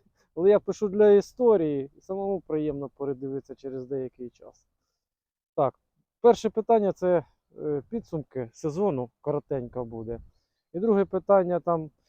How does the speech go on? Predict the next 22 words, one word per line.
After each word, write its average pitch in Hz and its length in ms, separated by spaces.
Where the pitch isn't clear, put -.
людина 170 420
написала: 165 760
«В - 60
мене 175 260
не 170 120
розвивається 165 840
щось. - 380
Три 180 160
роки 165 360
кущу, 220 580
він 160 200
не 151 100
розвивається». 156 880
Я 208 160
в 208 60
нього 196 200
запитав, 196 560
там, 127 200
скільки 190 360
кущів, - 460
можливо, 143 420
просто 139 380